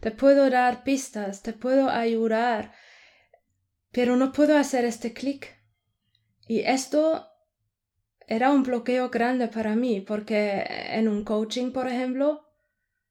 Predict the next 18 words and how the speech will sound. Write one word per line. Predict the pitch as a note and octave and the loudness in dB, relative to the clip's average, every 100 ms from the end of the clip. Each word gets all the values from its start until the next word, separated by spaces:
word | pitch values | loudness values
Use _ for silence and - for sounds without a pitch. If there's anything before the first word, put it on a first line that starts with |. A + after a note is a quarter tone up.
| _ _ _ _ _ - | _ _ _ _ _ -18
si | - A#3 | -4 2
me | A3+ | 4
viene | A3 A3+ A#3+ C4 | 6 6 6 4
el | A#3+ | 2
cliente, | A#3 G#3+ G#3 G#3 G#3+ A#3+ D4 - _ - | 0 0 0 0 -2 -2 -4 -10 _ -6
no | G#3+ | -2
le | G#3+ A3 | -2 -2
puedo | B3 B3+ E4 | -4 -2 0
prometer | D#4 C#4 G#3+ G#3 G#3+ G3+ F#3+ - _ _ _ _ _ | 2 2 2 -2 -2 -2 -2 -6 _ _ _ _ _
que | - A3 | -6 -2
va | G#3 G3+ F#3+ | 0 0 -2
a | F#3+ G3+ | -4 -6
hacer | F#3+ G#3 F#3+ | -6 -6 -4
el | F#3+ F#3 | -4 -6
cambio. | F#3+ F#3+ F#3 F#3 F#3 F#3+ _ | -8 -8 -8 -8 -10 -16 _
Yo | A3 A3 | -10 -2
puedo | C#4+ D#4+ D#4 A3+ G#3 - | 2 4 4 2 0 -4
poner | A3 A3 A3 G#3+ G3+ G3+ | -2 0 0 0 -4 -6